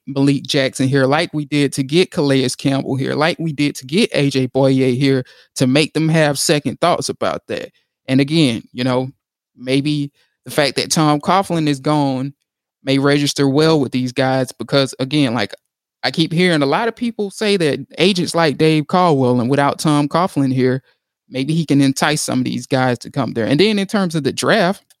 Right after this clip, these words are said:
you have eleven picks. I think the only team that has more picks than us is the Dolphins with fourteen.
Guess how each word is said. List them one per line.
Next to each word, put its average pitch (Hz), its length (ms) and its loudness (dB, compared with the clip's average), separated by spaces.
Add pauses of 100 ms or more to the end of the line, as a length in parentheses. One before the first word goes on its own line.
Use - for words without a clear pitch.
(160)
you 165 200 -2
have 180 500 2 (260)
eleven 156 440 2
picks. 220 300 0
I 143 100 2
think 226 200 -2
the 131 60 0
only 170 220 0
team 175 180 -2
that 131 120 2
has 139 280 2
more 139 220 4
picks 143 240 0
than 131 180 0
us 131 220 0
is 120 100 -4
the 113 140 -2
Dolphins 135 480 0
with 123 180 0
fourteen. 143 720 0